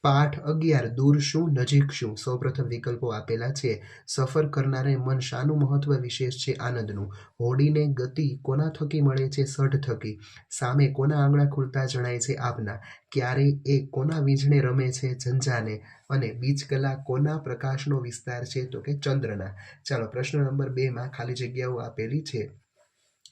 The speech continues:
"એકવાર સઢ ભર્યા ફૂલ્યા ને વાયરા ખુલ્યા, તેના પહોળા પાલવ દૂર ફરકે ને ઝીણું ઝીણું મરકે, એ તો સરખા સમોવડાને ભેટે ત્રિકાળને ત્રિભેટે, છો ને છોડે એ શહેરના મિનારા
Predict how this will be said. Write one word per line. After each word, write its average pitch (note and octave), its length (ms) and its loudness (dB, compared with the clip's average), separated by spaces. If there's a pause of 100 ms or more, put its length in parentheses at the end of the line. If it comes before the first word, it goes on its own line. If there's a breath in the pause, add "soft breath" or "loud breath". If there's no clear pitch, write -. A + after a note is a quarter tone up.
(120)
"એકવાર D3 440 4
સઢ C3 320 0
ભર્યા B2 560 -2 (100)
ફૂલ્યા B2 340 -2
ને C3+ 160 2
વાયરા A#2+ 420 -4
ખુલ્યા, A#2 460 -6 (340 loud breath)
તેના D3 320 4
પહોળા C#3 460 0
પાલવ C3 340 0
દૂર B2+ 260 -2
ફરકે - 400 -4
ને B2+ 140 0
ઝીણું B2 300 -6
ઝીણું A#2+ 320 -6
મરકે, B2+ 420 -4 (300 loud breath)
એ C3+ 100 0
તો D#3 220 -2
સરખા C#3+ 440 -2
સમોવડાને C3 840 0
ભેટે A#2+ 540 -4
ત્રિકાળને B2+ 560 -4
ત્રિભેટે, A#2+ 680 -2 (240 loud breath)
છો C#3 400 -2
ને D3 280 2
છોડે C3+ 540 0 (340 loud breath)
એ D3+ 160 0
શહેરના C#3+ 600 2
મિનારા C3 640 -2